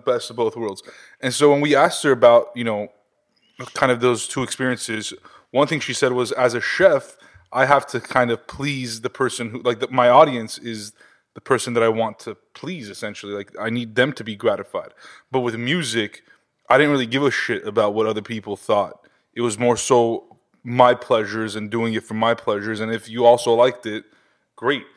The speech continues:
Is that something that, you know, drives you? Is that something that motivates you?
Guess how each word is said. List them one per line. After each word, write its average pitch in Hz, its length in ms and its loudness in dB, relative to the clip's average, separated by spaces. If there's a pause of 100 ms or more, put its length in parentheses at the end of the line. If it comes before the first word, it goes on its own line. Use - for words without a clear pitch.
(280)
Is 123 160 -6
that 139 200 4
something 135 480 -2
that, 113 240 4 (260)
you 120 140 -8
know, 113 140 -2
drives 113 640 0
you? 123 200 -8
Is 131 100 -6
that 117 120 0
something 127 180 -4
that 110 100 0
motivates 110 580 -4
you? 117 300 -12